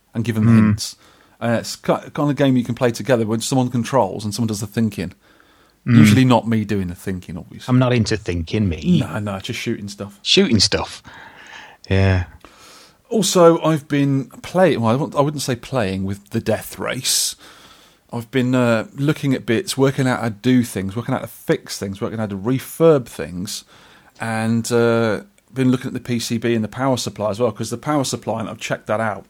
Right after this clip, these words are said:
Speaker 1: and it's not working properly. The
Speaker 2: Right.
Speaker 1: five volts coming off the linear power supply works okay, but the twenty-two volt A C, which runs the sound on the board, isn't working.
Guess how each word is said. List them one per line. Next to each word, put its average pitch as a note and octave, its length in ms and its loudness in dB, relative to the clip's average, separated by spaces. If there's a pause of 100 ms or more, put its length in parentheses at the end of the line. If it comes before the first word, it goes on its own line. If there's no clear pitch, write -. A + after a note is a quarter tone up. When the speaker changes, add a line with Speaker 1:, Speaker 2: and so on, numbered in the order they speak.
(160)
Speaker 1:
and G#2+ 140 -8
it's - 260 -6
not B2 160 -4
working A2 360 -4
properly. G2+ 440 -8 (600)
The - 80 -8
Speaker 2:
Right. F#2+ 80 0 (120)
Speaker 1:
five C3+ 100 6
volts C3 320 4
coming A#2+ 160 0
off A2+ 160 -4
the A2+ 220 -2
linear A2+ 240 0
power B2+ 300 -2
supply G#2 280 -6
works A#2 400 0
okay, G2+ 540 -4 (500)
but A2 80 -6
the A2+ 60 0
twenty-two C3 500 -2
volt A#2 240 0
A A#2 180 -2
C, G2+ 440 -4
which - 220 -10
runs A2 500 -2 (320)
the G2 440 -6
sound B2+ 520 -2
on F#2+ 80 -8
the F2+ 60 -10
board, - 400 -10 (440)
isn't A2+ 220 -2
working. G#2+ 420 -4